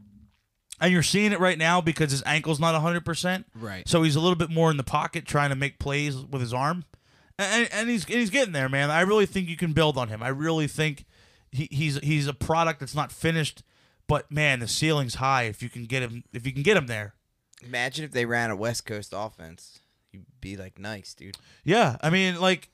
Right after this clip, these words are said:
Speaker 1: they're, they're finally utilizing his strengths, which is, you know, run the ball. He can make plays with his legs. You get the intermediate throws to, you know, Goddard, and, you know,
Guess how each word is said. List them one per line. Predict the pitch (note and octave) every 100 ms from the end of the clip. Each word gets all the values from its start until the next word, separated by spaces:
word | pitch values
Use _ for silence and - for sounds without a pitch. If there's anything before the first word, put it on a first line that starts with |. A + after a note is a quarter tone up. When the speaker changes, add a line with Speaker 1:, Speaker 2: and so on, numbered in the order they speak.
| _ _ _ _ _
Speaker 1:
they're, | E3+ E3
they're | F#3
finally | - F#3+ G#3+ G#3+ F#3
utilizing | D#3+ F#3+ F#3 E3+ E3 D3
his | D3
strengths, | - - C#3 A2 -
which | B2 -
is, | C3 A#2 -
you | C#3+
know, | C3+ B2+
run | A#2+ C3
the | E3+
ball. | D3+ D3 D3 C#3+ _ _ _ -
He | D#3
can | D3 D#3+
make | D#3+ -
plays | D#3 D3+
with | D3
his | C#3
legs. | C#3 D3 D3+ C3+ - _ _ -
You | C3+
get | C#3
the | C3+
intermediate | E3 F3 F3 E3+ E3
throws | - D3 D#3 D#3+ D3
to, | -
you | C#3
know, | C3+
Goddard, | A2+ C#3+ D3+ D#3 D3+ D3+ D3
and, | C#3 B2 B2
you | D3
know, | C#3 B2+ B2+